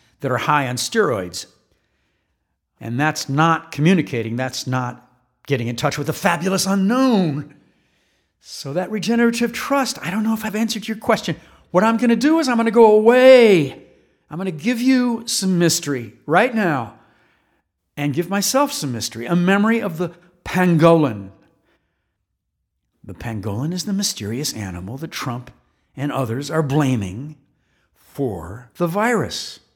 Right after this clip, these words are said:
It's an animal that they're slaughtering as fast as they can. The civet cat, the pangolin, the bats, trying to kill all those strange animals in Wuhan because they're all suspects.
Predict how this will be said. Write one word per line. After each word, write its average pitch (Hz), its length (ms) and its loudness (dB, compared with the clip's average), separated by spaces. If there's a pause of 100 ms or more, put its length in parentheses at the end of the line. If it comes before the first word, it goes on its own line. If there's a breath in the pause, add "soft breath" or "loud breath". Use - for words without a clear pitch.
(480)
It's 123 180 -8
an 120 140 -8
animal 135 400 -2
that 156 160 -4
they're 156 100 0
slaughtering 165 720 2
as 139 140 -8
fast 101 340 -8
as 127 80 -6
they 160 140 -6
can. 107 480 -6 (200)
The 131 100 -6
civet 233 360 -2
cat, 202 420 -6 (200)
the 123 80 -10
pangolin, 190 680 -2 (120)
the 135 80 -6
bats, 175 720 -2 (1400)
trying 175 240 -6
to 190 80 -8
kill 233 260 2
all 214 120 2
those 190 180 0
strange 180 320 -2
animals 160 460 0
in 127 80 0
Wuhan 123 580 0 (640)
because 123 240 -10
they're 131 160 -2
all 185 160 2
suspects. - 1300 -4